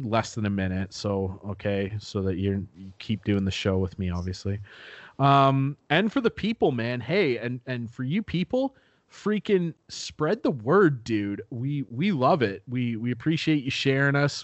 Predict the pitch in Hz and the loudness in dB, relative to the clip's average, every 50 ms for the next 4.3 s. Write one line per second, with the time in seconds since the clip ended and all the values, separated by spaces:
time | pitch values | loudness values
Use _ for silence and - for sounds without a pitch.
0 | - - 113 110 113 123 127 139 147 156 151 147 143 135 135 143 147 - - - | -10 -4 -2 0 2 4 4 4 4 6 6 4 4 2 2 0 -2 -4 -4 -6
1 | 143 123 123 123 120 127 143 151 147 131 123 123 - 120 117 113 113 113 110 110 | -4 -2 0 2 2 4 4 4 2 2 0 -2 0 0 2 2 2 2 2 4
2 | 107 107 107 104 90 - _ _ _ _ _ - 117 120 127 135 135 127 117 107 | 4 2 2 0 -2 -6 _ _ _ _ _ -6 -4 -2 -2 0 0 0 0 0
3 | 98 - 120 123 120 - 127 113 107 101 110 117 120 113 101 - - 104 95 - | 0 0 -2 -2 -2 0 0 2 2 2 4 4 4 4 2 0 -2 -6 -8 -6
4 | - 110 113 113 - | -6 -6 -6 -6 -8